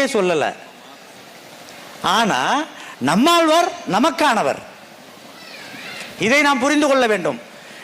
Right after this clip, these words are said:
இன்னைக்கு அரிசி எவ்வளவு வேணா வரட்டும், நான்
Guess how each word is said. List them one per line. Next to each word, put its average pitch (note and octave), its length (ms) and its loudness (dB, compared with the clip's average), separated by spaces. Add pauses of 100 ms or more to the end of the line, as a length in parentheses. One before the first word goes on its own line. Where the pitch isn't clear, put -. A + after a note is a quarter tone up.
(100)
இன்னைக்கு G#3+ 240 0 (100)
அரிசி D#4 340 2
எவ்வளவு D4+ 200 4
வேணா D4+ 280 2
வரட்டும், B3 400 0 (920)
நான் A3+ 160 2